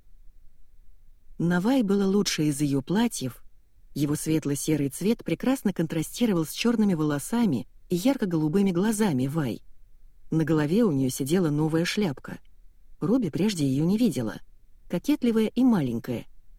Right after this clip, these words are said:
вызывавшая ассоциации с головными уборами моряков. Вай прошла по вокзалу, будто по своей земле,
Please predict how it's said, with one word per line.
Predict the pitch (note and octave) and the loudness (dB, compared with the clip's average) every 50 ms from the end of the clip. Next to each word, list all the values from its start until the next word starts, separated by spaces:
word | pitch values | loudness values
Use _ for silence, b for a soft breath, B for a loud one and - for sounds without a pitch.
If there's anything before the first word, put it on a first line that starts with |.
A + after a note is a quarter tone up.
| - - - | -14 -6 -4
вызывавшая | D#3 D#3+ C#3+ D#3 F3 F3 D#3+ - - D3+ D3 | -2 -2 0 0 0 0 0 0 -2 -2 -2
ассоциации | C#3 - D3 C3+ - - E3 G3 G#3 - - C#3 C3+ | -2 -2 -6 -6 -4 -2 -2 -2 -2 -2 -2 -4 -2
с | B2 | -2
головными | C3+ D#3 D3+ D#3 D#3 D#3+ G3 A#3 A#3 F#3 | 0 0 0 0 2 2 2 4 4 4
уборами | D3 C#3 C3+ C#3+ F#3 G3+ F#3 F3+ F#3 | 2 0 0 2 2 2 2 2 2
моряков. | F#3 F#3+ F#3+ G#3+ - - D3 A#2 G#2+ - - - - - - - - - - - - - - - - - - - - - - - - - - - - - - - | 2 2 0 0 -2 -2 -2 -4 -4 -6 -12 -18 -20 -20 -20 -20 -20 -20 -20 -20 -20 -20 -20 -20 -20 -20 -20 -20 -20 -20 -20 -20 -20 -20 -20 -20 -20 -16 -10 -6
Вай | E3 E3+ A#3 C#4+ D4 | -2 0 0 0 0
прошла | - - G#3 F#3+ - - G#3+ G#3 | 0 -2 -2 -2 0 0 0 0
по | G3 F3+ E3 | 0 0 0
вокзалу, | D#3+ D#3 D3+ D3+ D3 - B3+ C4 G3+ C#3+ C3 | 0 0 -2 -2 0 2 2 2 2 0 0
будто | C3 D3+ E3 - E3 | 0 0 -2 -2 -2
по | - E3+ | -2 -4
своей | E3 - E3+ F3 G3 G#3 G#3+ G3 | -2 0 0 0 2 2 2 2
земле, | F#3 G#3 A3 G#3 F3+ D3 B2+ - | 2 4 4 4 2 2 0 -2